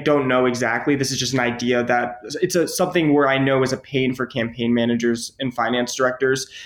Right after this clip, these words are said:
and oftentimes is mystical and given to lawyers for them to figure out.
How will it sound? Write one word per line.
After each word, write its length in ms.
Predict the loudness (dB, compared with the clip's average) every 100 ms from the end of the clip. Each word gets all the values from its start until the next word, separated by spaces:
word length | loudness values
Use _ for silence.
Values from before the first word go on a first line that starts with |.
| -8
and 240 | -2 -2 0
oftentimes 800 | 0 0 -2 -4 0 0 0 -4 -2
is 280 | 0 0 -6 _ -6
mystical 800 | -2 -2 -2 -4 0 2 2 0
and 320 | -2 0 -2 -2
given 260 | -2 -2 -4
to 100 | -4
lawyers 420 | -2 2 2 -2
for 140 | -2
them 160 | -2 -2
to 80 | -2
figure 340 | -4 -2 0
out. 320 | 0 0 -2